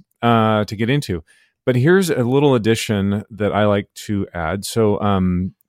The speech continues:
the, what I'll do is I'll do it often in a spreadsheet, and then I will open a tab that includes stories. So if a story, let's say, surfaces during a core group, that way I can capture it. So, for example, uh, I,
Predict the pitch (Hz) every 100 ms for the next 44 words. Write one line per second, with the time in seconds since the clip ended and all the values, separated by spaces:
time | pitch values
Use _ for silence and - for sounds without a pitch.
0 | _ 113 101 113 110 110 110 98 123 143
1 | 127 101 110 107 104 95 95 - 98 90
2 | 92 90 95 92 - 101 92 - 101 95
3 | 90 98 92 90 87 85 90 87 - 101
4 | 92 82 - - 95 87 82 82 95 95
5 | 101 92 - 101 92 80 - - - 92
6 | 85 85 82 - - _ _ _ 117 95
7 | - - 123 123 127 127 107 98 - 104
8 | 95 95 92 90 - 110 104 - 107 -
9 | 95 87 85 90 87 82 - 147 104 90
10 | 90 _ 104 110 101 92 90 - 98 92
11 | - - 87 82 - _ _ _ _ 117
12 | 107 139 127 98 107 98 95 92 95 95
13 | 92 92 87